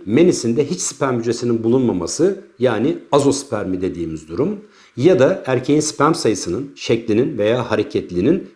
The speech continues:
çeşitli nedenlerle azalmış olması, oligoastenoteratozoospermi olarak adlandırdığımız durum, yine en çok karşımıza çıkan infertilite sebepleri.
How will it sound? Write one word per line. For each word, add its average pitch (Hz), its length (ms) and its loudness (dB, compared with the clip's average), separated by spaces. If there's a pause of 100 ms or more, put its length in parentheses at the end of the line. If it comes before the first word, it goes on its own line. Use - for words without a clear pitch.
çeşitli 139 440 0
nedenlerle 110 680 2 (220)
azalmış 131 500 2
olması, 104 580 -2 (280)
oligoastenoteratozoospermi 113 1800 0
olarak 95 240 0
adlandırdığımız 85 880 -4
durum, 175 300 4 (320)
yine 143 340 4 (200)
en 175 180 4
çok - 240 -2
karşımıza 104 540 -4
çıkan 175 380 -2 (300)
infertilite 120 720 -2
sebepleri. 82 640 -6